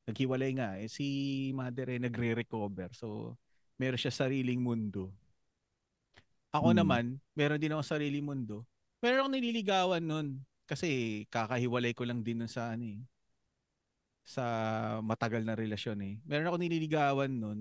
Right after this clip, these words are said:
Speaker 1: Tapos, eh, nag-date, nag-date kami. Tapos pag-uwi ko ng bahay, ano, di ako na lang mag-isa.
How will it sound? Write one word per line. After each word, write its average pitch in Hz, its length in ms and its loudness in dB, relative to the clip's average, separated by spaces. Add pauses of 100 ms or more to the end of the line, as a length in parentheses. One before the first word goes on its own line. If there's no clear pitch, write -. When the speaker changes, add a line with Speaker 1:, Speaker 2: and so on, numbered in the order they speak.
(140)
Speaker 1:
Tapos, 123 500 -2 (540)
eh, 151 100 -6
nag-date, 123 480 0 (140)
nag-date 127 480 -2
kami. 120 500 -4
Tapos - 160 -6
pag-uwi 139 320 0
ko 139 140 -2
ng 135 100 0
bahay, 117 540 0 (880)
ano, 123 340 0
di 127 220 -4
ako 143 180 2
na 156 80 2
lang 160 140 2
mag-isa. 135 560 -2